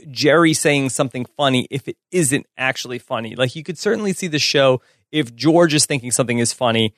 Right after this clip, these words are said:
other people would say that it's not funny, and you would believe that it's not funny. But the fact that Jerry is saying that the script is funny, shouldn't that lead us to believe that the script actually was funny?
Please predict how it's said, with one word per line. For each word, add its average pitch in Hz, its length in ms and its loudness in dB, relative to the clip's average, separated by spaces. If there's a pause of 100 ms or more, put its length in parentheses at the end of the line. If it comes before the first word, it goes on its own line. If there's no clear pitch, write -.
(240)
other 147 220 0
people 123 640 2
would 113 180 -2
say 123 220 4
that 113 140 0
it's 113 200 -2
not 123 240 0
funny, 113 480 -2
and 123 180 -2
you 123 80 4
would 120 140 2
believe 120 500 0
that 113 140 -6
it's - 360 -10
not 131 260 -2
funny. 110 320 -4
But 120 280 -4
the - 60 -14
fact 240 300 -2
that 151 160 -10
Jerry 151 420 4
is 101 100 0
saying 120 380 2
that 104 140 -12
the 113 60 -16
script - 340 -4
is 123 120 -6
funny, 104 400 -4 (360)
shouldn't 277 340 4
that 240 180 4
lead 220 160 -2
us 214 120 2
to 214 80 -2
believe 165 300 2
that 147 100 -10
the 143 80 -12
script - 300 -6
actually 147 440 -2
was 165 340 2
funny? 233 440 0